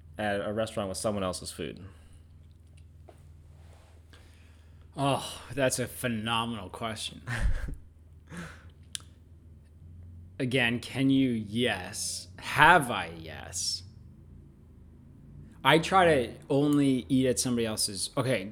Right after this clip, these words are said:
Speaker 2: this covid era
Speaker 1: Yeah,
Speaker 2: stuff
Speaker 1: this
Speaker 2: is
Speaker 1: is a
Speaker 2: like,
Speaker 1: covid, uh,
Speaker 2: this, it's,
Speaker 1: yeah.
Speaker 2: it's totally like
Speaker 1: So much to go stuff.
Speaker 2: Right, and
Speaker 1: Yeah.
Speaker 2: it, it's like
Speaker 1: You can't eat
Speaker 2: somebody
Speaker 1: inside
Speaker 2: has a table,
Speaker 1: restaurants.
Speaker 2: somebody doesn't. I
Speaker 1: Right.
Speaker 2: think pre-covid, I wouldn't do it.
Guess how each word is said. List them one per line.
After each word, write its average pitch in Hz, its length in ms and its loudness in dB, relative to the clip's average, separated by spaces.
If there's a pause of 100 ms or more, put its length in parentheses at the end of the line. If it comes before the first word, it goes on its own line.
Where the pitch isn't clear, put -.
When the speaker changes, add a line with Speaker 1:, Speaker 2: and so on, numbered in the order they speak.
(120)
Speaker 2:
this 147 180 0
covid 208 460 8
era 139 460 6 (140)
Speaker 1:
Yeah, 139 240 8
Speaker 2:
stuff 151 120 4
Speaker 1:
this 139 140 2
Speaker 2:
is 151 40 4
Speaker 1:
is 135 60 4
a 147 60 6
Speaker 2:
like, 127 100 4
Speaker 1:
covid, 131 300 8 (420)
uh, 131 60 -4 (100)
Speaker 2:
this, 151 220 4
it's, 151 120 0
Speaker 1:
yeah. 110 200 8
Speaker 2:
it's - 200 2
totally 165 360 6
like 139 180 2
Speaker 1:
So 160 140 8
much 151 200 6
to 131 100 0
go 120 380 6
stuff. 117 600 2 (320)
Speaker 2:
Right, 147 360 8
and 127 120 0
Speaker 1:
Yeah. 107 300 6
Speaker 2:
it, 135 60 -8
it's - 200 0
like 127 440 -2
Speaker 1:
You 127 80 -8
can't 131 280 -2
eat 127 140 2
Speaker 2:
somebody 143 280 4
Speaker 1:
inside 117 140 4
Speaker 2:
has 113 80 0
a - 20 -4
table, 135 140 4
Speaker 1:
restaurants. 131 240 4
Speaker 2:
somebody 127 220 -2
doesn't. 127 300 -2
I 135 120 0
Speaker 1:
Right. 117 300 6
Speaker 2:
think - 120 -12
pre-covid, 156 840 2 (600)
I 135 140 8
wouldn't 131 280 4
do 98 100 -6
it. - 160 -14